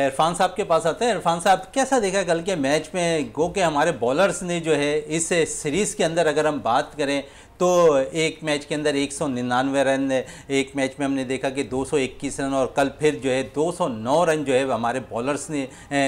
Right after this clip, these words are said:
दे दिए। तो समझते हैं जहाँ हमारी मिडिल ऑर्डर फ्लॉप हो रही है, वहाँ पर हमारे जो फास्ट बॉलर हैं वो भी रन के अंबाल लगाते दिखाई दे रहे हैं।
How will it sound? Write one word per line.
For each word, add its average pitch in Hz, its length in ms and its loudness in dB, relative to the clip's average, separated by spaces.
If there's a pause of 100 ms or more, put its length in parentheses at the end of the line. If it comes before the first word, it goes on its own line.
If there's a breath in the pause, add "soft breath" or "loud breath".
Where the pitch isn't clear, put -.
(180)
दे 127 140 -2
दिए। 139 180 0
तो 143 140 -8
समझते 170 340 -4
हैं 220 60 -2
जहाँ 208 280 0
हमारी 180 300 -2
मिडिल 139 280 0
ऑर्डर 202 220 0
फ्लॉप 185 360 -2
हो 185 80 -2
रही 214 100 -4
है, 220 60 -2
वहाँ 151 240 2
पर 175 140 0
हमारे 165 300 0
जो 175 180 0
फास्ट - 640 -2
बॉलर 170 300 0
हैं 147 260 -4
वो 170 120 2
भी 196 140 4
रन 160 180 0
के 160 120 0
अंबाल 135 320 4
लगाते 131 400 2
दिखाई 110 300 -8
दे 98 160 -14
रहे 95 80 -14
हैं। 95 80 -20